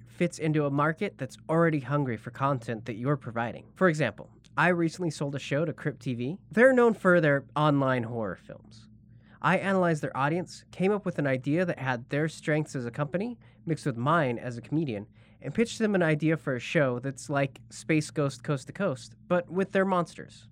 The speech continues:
Based on this research, we developed a character, and we launched that show about a month ago. It's called Glamdora, and it started getting tens of thousands of views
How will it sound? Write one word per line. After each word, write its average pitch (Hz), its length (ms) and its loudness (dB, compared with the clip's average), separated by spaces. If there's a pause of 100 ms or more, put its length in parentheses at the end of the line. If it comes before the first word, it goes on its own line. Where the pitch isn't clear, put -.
(140)
Based 254 260 4
on 240 120 6
this 180 140 0
research, 131 440 -2
we 185 180 0
developed 208 380 0
a - 40 -10
character, 117 480 -4 (140)
and 160 140 0
we 202 100 2
launched 190 320 2
that 165 160 0
show 170 320 0 (160)
about 240 300 2
a 220 40 4
month 143 220 2
ago. - 220 -12 (320)
It's - 140 -8
called 202 340 2
Glamdora, 131 580 0 (160)
and 170 140 0
it 214 100 -4
started 208 320 0
getting 165 240 0
tens 175 400 -2
of 151 120 -6
thousands 160 360 2
of 131 120 -4
views 147 360 -2